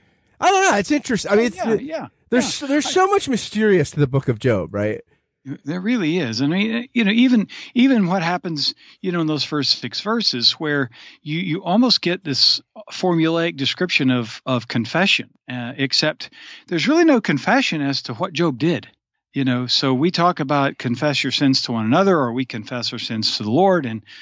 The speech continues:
Speaker 2: and yet there's no, it's, you know, there's this knowledge. I didn't understand. You get the parallelism in, in, um, in verse two. You know, "You asked, who conceals, uh, my counsel with ignorance?" So obviously there's some sense of understanding,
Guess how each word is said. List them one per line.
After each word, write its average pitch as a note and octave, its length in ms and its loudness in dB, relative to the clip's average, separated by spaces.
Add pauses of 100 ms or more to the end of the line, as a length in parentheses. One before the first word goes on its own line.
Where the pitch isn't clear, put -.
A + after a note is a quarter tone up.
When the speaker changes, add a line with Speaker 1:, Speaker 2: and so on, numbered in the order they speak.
(300)
Speaker 2:
and C3+ 180 2
yet C3 180 0
there's D3 240 2
no, D#3+ 340 2 (280)
it's, - 340 -2 (320)
you A#3+ 80 -2
know, A#3 440 2 (340)
there's D#3+ 280 0
this D3+ 160 0
knowledge. F#3+ 640 2 (120)
I C3+ 80 -6
didn't D#3 140 -2
understand. E3+ 360 -2
You D#3+ 60 -4
get E3+ 100 -2
the D3 60 -6
parallelism C3 720 -2
in, A#2 300 -4
in, B2 300 -2
um, A2 360 -4 (420)
in B2 140 0
verse A2+ 240 0
two. C#3+ 480 2 (500)
You C3+ 100 2
know, C3 400 2
"You D3 280 2
asked, C#3 320 0
who D3+ 200 2
conceals, C3 880 0 (380)
uh, B2 240 -2
my B2 160 2
counsel C3+ 460 0
with A#2 120 -2
ignorance?" C#3 440 2
So B2+ 400 -2 (100)
obviously D#3 480 0
there's B2+ 240 -2
some D#3+ 180 2
sense C#3+ 320 -2
of C3 120 -4
understanding, C3 880 0